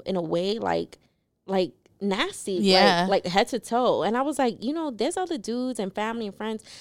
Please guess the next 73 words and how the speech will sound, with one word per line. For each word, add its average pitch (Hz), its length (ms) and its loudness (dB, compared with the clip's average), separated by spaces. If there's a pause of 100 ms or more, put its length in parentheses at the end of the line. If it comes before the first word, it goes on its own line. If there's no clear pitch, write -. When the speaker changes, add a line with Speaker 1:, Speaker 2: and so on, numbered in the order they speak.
(140)
Speaker 1:
that 190 120 -6
look 240 200 2
at 214 120 -4
me 220 140 -2
with 180 180 -6
love 202 280 -2
and 190 100 -8
this 196 120 -12
and 190 100 -4
that, 202 80 2
and 214 160 4
Speaker 2:
Yeah. 262 60 4
Speaker 1:
they 254 60 -2
fuck 226 300 2
with 180 100 -2
me. 156 200 -8 (320)
But 190 160 0
I 220 80 0
don't 349 120 -4
know 302 100 -4
what's 226 160 -6
up 202 100 -6
with 196 120 -10
Speaker 2:
I 196 60 8
Speaker 1:
you." 214 60 8
Speaker 2:
don't - 80 2
Speaker 1:
And 214 240 0
you 226 80 -4
know 311 60 -4
what 320 80 -8
he 320 80 -8
said? 285 280 -10 (260)
He 262 80 -12
said, 254 140 -6
"That's 233 140 2
because 285 280 0
I 233 80 2
know 202 460 0 (640)
the, 202 100 0 (160)
the 196 80 2
real 180 340 0
you." 165 220 -6
Speaker 2:
<gasps> 370 600 6 (260)
Oh 226 100 10
my 294 100 10
Speaker 1:
And 294 60 10
Speaker 2:
God, 302 80 10
Speaker 1:
then 294 80 10
Speaker 2:
my 302 60 6
Speaker 1:
I - 20 8
Speaker 2:
ex 285 100 2
said 359 120 8
the 320 80 8
same 285 220 4
thing 294 160 4
to 330 100 6
me. 262 80 10
I - 20 10
was 240 80 8
like, 240 140 4
"Bitch." 427 440 6
Speaker 1:
Yeah, 302 300 8
and 262 80 4
I 311 60 2
started 349 240 -2
questioning 427 420 2
myself, 226 260 10
Speaker 2:
Yeah. 277 360 10
Speaker 1:
like, 220 100 10
"Whoa, 311 240 8
am 208 180 2
I 190 140 0
fake? 247 640 -8